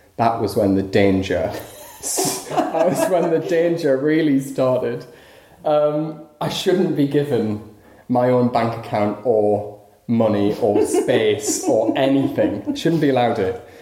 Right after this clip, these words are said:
because my obsessive personality takes over. And I end up having over a hundred orchids in a very short space of time. Started with just really generic things, and then I ended up finding out about the species Phalaenopsis and different things and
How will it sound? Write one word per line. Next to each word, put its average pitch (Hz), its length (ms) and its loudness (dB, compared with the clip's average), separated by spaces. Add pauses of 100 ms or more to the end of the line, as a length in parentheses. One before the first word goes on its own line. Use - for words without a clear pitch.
(140)
because 135 340 0
my 127 160 2
obsessive 143 600 0
personality 117 480 0
takes 104 300 -6
over. 104 360 -6 (420)
And 117 280 2
I 135 140 0
end 151 120 2
up 139 80 0
having 120 320 0
over 110 180 0
a 107 80 -2
hundred 110 260 -4
orchids 104 680 -6 (720)
in - 80 -2
a 117 40 4
very 110 220 2
short 107 260 2
space 101 260 0
of - 60 -8
time. 98 240 -2
Started 165 560 2
with 127 180 -6
just - 240 -12
really 127 260 0
generic 110 500 0
things, 107 380 -4 (380)
and 127 160 4
then 131 220 4
I 123 180 0
ended 113 220 2
up 113 120 0
finding 101 340 -2
out 101 200 -2
about - 400 -4
the - 80 -14
species 123 560 -2
Phalaenopsis 139 880 -2
and 101 420 -6
different 120 340 -4
things 101 380 -6
and - 180 -12